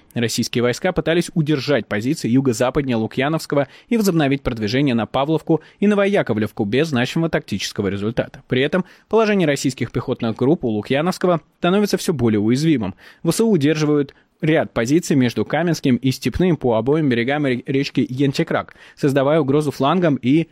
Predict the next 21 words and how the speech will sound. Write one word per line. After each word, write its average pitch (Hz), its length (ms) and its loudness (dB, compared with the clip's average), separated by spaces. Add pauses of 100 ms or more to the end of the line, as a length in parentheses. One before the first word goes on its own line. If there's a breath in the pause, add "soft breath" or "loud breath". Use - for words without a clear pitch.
существенно 165 540 0
затрудняя 127 420 -2
снабжение 120 640 -2
и 147 80 -2
пополнение 120 440 2
этих 113 180 -2
групп. - 220 -4 (440 loud breath)
На 131 200 2
Ореховском 143 460 -2
направлении 110 460 -2
российское 139 400 -2
командование 156 480 0
продолжает 139 580 -2
настойчивые 170 600 2
попытки 180 360 0
прорваться 120 480 -2
к - 80 -8
Орехову 160 380 0
через 139 260 0
Малую 110 280 2
Токмачку, 131 520 0